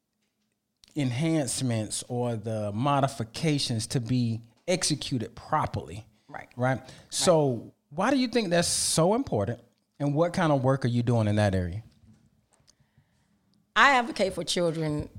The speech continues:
Speaker 2: from really on, with my nonprofit, from zero to adult.
Speaker 1: Mm-hmm.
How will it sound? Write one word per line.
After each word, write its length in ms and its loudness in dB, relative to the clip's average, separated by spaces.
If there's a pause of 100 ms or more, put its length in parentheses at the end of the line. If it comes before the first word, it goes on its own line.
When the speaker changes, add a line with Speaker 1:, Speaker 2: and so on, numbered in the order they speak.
(280)
Speaker 2:
from 480 0 (320)
really 400 -2 (160)
on, 440 0
with 160 -4
my 100 0
nonprofit, 560 -2
from 180 -4
zero 640 -2 (920)
to 360 -4 (360)
adult. 520 -6 (140)
Speaker 1:
Mm-hmm. 320 0